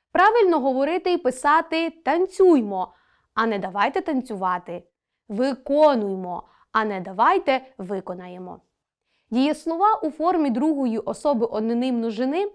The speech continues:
наказового способу пишемо із знаком м'якшення, якщо основа закінчується на д, т, з,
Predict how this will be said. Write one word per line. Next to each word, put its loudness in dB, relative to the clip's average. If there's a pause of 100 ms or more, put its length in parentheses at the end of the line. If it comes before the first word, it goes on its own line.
наказового -4
способу -10 (280)
пишемо 2
із 2
знаком 0
м'якшення, -2 (160)
якщо -2
основа -4
закінчується -4
на -6 (240)
д, 0 (360)
т, -2 (220)
з, 0